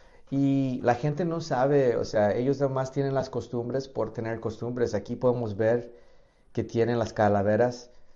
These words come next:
de la muerte, o sea, porque celebran el Día de los Muertos, tienen una influencia católica de los, los santos y todo.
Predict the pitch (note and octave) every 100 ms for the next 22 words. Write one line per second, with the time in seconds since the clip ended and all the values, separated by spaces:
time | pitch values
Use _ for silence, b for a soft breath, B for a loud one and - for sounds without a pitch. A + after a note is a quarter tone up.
0 | - - G#2 G2+ G2+ F#2+ A2 E3+ E3+ F#2+
1 | D#2+ F#2+ - G2 G2+ - - G#2 G#2 A2
2 | A2+ G#2+ G2+ G#2+ G#2+ G#2+ F#2+ F#2+ G#2+ A2+
3 | - A2+ A2 G#2+ - _ - - - -
4 | - G#2+ A2 A2 G#2+ A2 A2 A2 G#2+ G#2+
5 | G#2 G2 - G#2+ A2+ - G#2+ G#2 F#2+ F#2
6 | E2+ E2 E2+ F2+ - - F#2 F2+ - A2
7 | E2+ A#2 G#2+ G#2 A2+ A2 A2+ A2